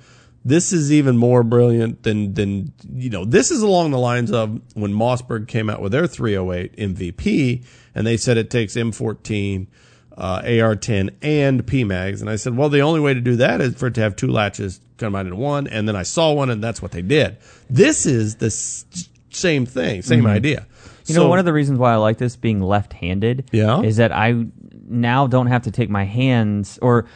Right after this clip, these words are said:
Speaker 2: what I used, what I do with my Remington
Speaker 1: Uh-huh.
Speaker 2: seven hundred is I pull my thumb. So if you mi-, imagine how you grip the rifle,
Speaker 1: Uh-huh.
Speaker 2: I have to pull my thumb to the
Speaker 1: Uh-huh.
Speaker 2: other side
Speaker 1: Yeah.
Speaker 2: if I'm laying prone
Speaker 1: Yeah.
Speaker 2: and I wanna cycle it with my right hand.
Speaker 1: Yeah.
Speaker 2: I have to move my thumb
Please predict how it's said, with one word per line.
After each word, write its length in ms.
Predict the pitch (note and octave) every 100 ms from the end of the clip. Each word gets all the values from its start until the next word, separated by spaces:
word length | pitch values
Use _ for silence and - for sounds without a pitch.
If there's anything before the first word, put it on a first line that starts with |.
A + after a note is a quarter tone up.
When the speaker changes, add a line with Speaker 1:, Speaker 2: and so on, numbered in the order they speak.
| -
Speaker 2:
what 140 | - F3
I 40 |
used, 260 | F#3+ G3+ -
what 160 | D3
I 40 | D#3
do 100 | D#3
with 120 | F3
my 100 | C#3
Remington 480 | A#2 A#2 C3 C3+ E3+
Speaker 1:
Uh-huh. 400 | B2 A#2 G#2+ B2+ G3+
Speaker 2:
seven 360 | - - C#3 C3
hundred 360 | D3 D3+ B2+
is 200 | - A#2+
I 240 | B2+ C#3 C#3+
pull 320 | B2 - E3+
my 220 | D#3+ B2+
thumb. 600 | G#2 _ D#3 C#3+ G#2+ G2+ G2+
So 100 | C#3+
if 100 | B2+
you 100 | D#3
mi-, 240 | E3 E3+
imagine 460 | A#2+ C3 C#3+ D3+ D3+
how 120 | C#3+
you 180 | B2+ A#2
grip 300 | A2 A#2+ A#2+
the 80 |
rifle, 520 | A2 A2 G#2 - F2 G#2
Speaker 1:
Uh-huh. 360 | F3 B2+ A#2+ D3
Speaker 2:
I 120 | B2+
have 180 | D#3+ D#3+
to 100 | C#3
pull 220 | - D3+
my 220 | D3 A#2
thumb 600 | G#2 - F#3+ G3+ B2 G#2
to 140 | G2+ B2+
the 100 | A2+
Speaker 1:
Uh-huh. 140 | A2+
Speaker 2:
other 220 | C#3+ C#3+ B2+
side 540 | - D#3+ C#3 G2+ G2
Speaker 1:
Yeah. 180 | A#2 G#2+
Speaker 2:
if 60 | G2
I'm 200 | B2+ A#2
laying 260 | C#3 C3 A#2+
prone 480 | G#2+ B2 B2 C#3 D#3
Speaker 1:
Yeah. 280 | D3 C#3 F2
Speaker 2:
and 100 | A2+
I 80 | A#2+
wanna 220 | A#2+ A#2+
cycle 380 | G#2 A#2 A#2 C3+
it 40 | B2+
with 160 | A2
my 140 | G#2 G2
right 300 | G2+ A#2 D2
hand. 360 | A#2 B2 D3+
Speaker 1:
Yeah. 300 | C#3+ A#2+ F#2 - -
Speaker 2:
I 120 | C3+
have 160 | D#3
to 100 | -
move 260 | B2+ C3+ D#3
my 200 | D3 A2+
thumb 600 | - G3 G#3+ B2+ G#2+ G#2+